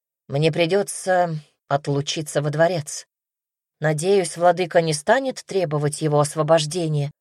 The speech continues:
Насторожилась я. "Нет,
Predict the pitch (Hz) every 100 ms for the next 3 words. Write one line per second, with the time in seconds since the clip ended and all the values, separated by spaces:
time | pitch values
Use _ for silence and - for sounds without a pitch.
0 | _ _ _ 156 165 - 180 180 160 165
1 | 143 - 151 143 - _ _ _ _ _
2 | _ 160 254 196 - -